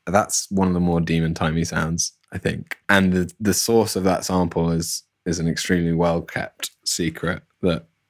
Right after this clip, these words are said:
a few people around me know, but I can't disclose. But it's a very, it's a funny story.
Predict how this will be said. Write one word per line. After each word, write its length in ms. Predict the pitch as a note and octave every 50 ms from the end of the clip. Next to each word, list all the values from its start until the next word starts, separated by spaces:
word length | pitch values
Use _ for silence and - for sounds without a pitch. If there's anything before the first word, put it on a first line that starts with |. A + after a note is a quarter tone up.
| _ -
a 60 | -
few 200 | - - F#2 F2
people 300 | E2 - E2 D#2+ E2 D#2+
around 260 | D#2+ E2 D#2+ E2 E2
me 160 | D#2+ E2 E2
know, 260 | E2 D#2+ E2+ E2 F#2 - _ _ -
but 260 | - D2+ D2+ - _ _ _ _ _ -
I 80 | D#2 -
can't 340 | - - F2+ D#2+ - -
disclose. 560 | - - - - - - - - - - - - _ _ - - - - - - - - _ -
But 340 | - - - - - - _ -
it's 120 | - -
a 40 | F#2+
very, 480 | F2+ F#2+ G2 F#2+ F#2 F2+ F#2 F2 - - _ _ _ -
it's 140 | F#2 - -
a 60 | -
funny 260 | - G#2 F#2+ F2+ E2+
story. 540 | - - - F2 F2+ - - - B2 B2+